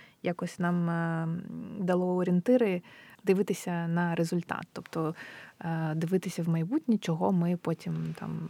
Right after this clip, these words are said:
ким ми станемо, чо-, скільки в нас там грошей буде, де ми будемо жити,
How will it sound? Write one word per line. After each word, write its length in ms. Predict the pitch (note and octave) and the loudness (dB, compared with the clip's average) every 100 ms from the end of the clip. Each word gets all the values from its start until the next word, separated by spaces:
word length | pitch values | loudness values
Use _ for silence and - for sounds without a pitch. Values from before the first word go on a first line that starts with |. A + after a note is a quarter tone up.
| F3 | -4
ким 160 | - F#3+ | 2 2
ми 80 | E3 | 2
станемо, 680 | - B3+ C4+ B3+ A#3 A3+ | 2 4 6 4 4 2
чо-, 500 | A3 - F3 E3 E3 E3+ E3 | 0 -4 -4 -2 -2 -4 -4
скільки 360 | - F3+ - | -8 -8 -2
в 40 | E3 | 0
нас 180 | D#3+ | -2
там 280 | - E3+ D#3+ - | -4 -4 -4 -4
грошей 360 | E3 - B3+ | -6 0 0
буде, 640 | A3 G#3+ F#3 F3+ F3 E3+ F3 F3 F3+ F#3 F#3 | 0 -2 -2 -2 0 -2 -4 -4 -6 -8 -10
де 100 | - E3 | -4 -2
ми 100 | D#3+ | -2
будемо 340 | D#3+ D#3+ D#3 | -2 -4 -4
жити, 400 | E3+ A#3+ B3 F#3+ | 0 0 2 -2